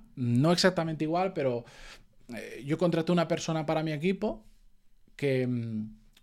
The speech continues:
nada, muy bien, todo tenía muy buena pinta, estaba trabajando en un sitio, entraba con nosotros, evidentemente dejaba ese trabajo, entraba con nosotros, y yo tengo una cosa que ya he aprendido con el tiempo, que es que a mí me gusta la gente con muchísima autonomía,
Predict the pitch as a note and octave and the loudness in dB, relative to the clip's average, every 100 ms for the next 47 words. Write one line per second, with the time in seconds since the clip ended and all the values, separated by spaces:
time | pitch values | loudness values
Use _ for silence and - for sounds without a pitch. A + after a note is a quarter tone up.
0 | _ A2+ B2+ G3+ B2+ G2 B2 F#3+ E3+ A2 | _ -10 -8 -8 -8 -6 -4 -4 -4 -4
1 | A2+ A2 A#2+ A2+ A#2+ D3+ A#3+ D4+ C4 A3 | -4 -2 -2 -2 -4 -4 -6 -4 -6 -4
2 | C3+ A#2+ A#2 A#2 A#2+ B2 C#3+ - A3 A3 | -4 -2 -4 -4 -4 -4 -6 -6 -6 -4
3 | A#3 C4 - - - - G#2+ A#2+ A#2+ A#2+ | -2 -2 -6 -18 -20 -12 -8 -4 -4 -4
4 | B2 B2+ G3+ D4+ - G2+ F#2+ G2+ A#2 D3+ | -6 -4 -4 -6 -12 -8 -6 -2 0 0
5 | A2+ F#2+ G2+ A2+ A2+ D#3 B2+ A2 A#2 B2+ | -2 -4 -6 -6 -4 -4 -2 -4 -4 -2
6 | C3 C3 F3+ A3+ A#3+ - - - - - | -4 -2 -2 -2 -4 -10 -20 -20 -20 -6
7 | B2 A2 D3+ D#3+ D#3+ D#3+ E3 E3+ E3 D#3+ | -2 2 4 4 4 6 6 4 2 0
8 | D#3+ E3 D#3+ D#3+ D#3 D#3 D3+ E3 D#3+ D#3 | 0 -2 -2 -4 -2 -4 -2 -2 0 0
9 | D#3+ D3+ C3+ D#3 C#3+ D3+ D3+ D3 D3+ D3 | 0 -2 0 2 6 8 8 6 2 0
10 | D3+ D3 D3+ D3 D3 G#3 A#3 A#3+ A#3 D3+ | 0 0 -2 -4 -2 -2 -2 -4 -4 -4
11 | C3+ D3 C#3 D#3 D#3+ D#3 D3+ C3+ D#3+ D3+ | -4 -4 -2 0 -2 0 0 2 2 2
12 | D3+ B2 B2 A#2+ C#3 - D3 C#3+ C3 C#3 | 4 4 4 2 0 -2 -2 -2 0 -2
13 | D3 A3 C#4+ | 2 2 0